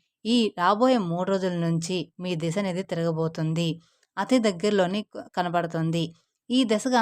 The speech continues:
యోగం అనేది దగ్గరలో ఉంది కాబట్టి, మీ మీద శని ప్రభావం కూడా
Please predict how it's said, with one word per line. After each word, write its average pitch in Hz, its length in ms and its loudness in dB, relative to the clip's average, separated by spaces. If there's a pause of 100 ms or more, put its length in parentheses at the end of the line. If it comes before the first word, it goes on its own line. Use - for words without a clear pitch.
(140)
యోగం 202 360 4
అనేది 185 260 -2
దగ్గరలో 170 460 -2
ఉంది 160 280 -2 (200)
కాబట్టి, 160 460 -2 (480)
మీ 233 140 4 (100)
మీద 214 320 2 (360)
శని 254 260 6
ప్రభావం 208 460 2
కూడా 170 280 4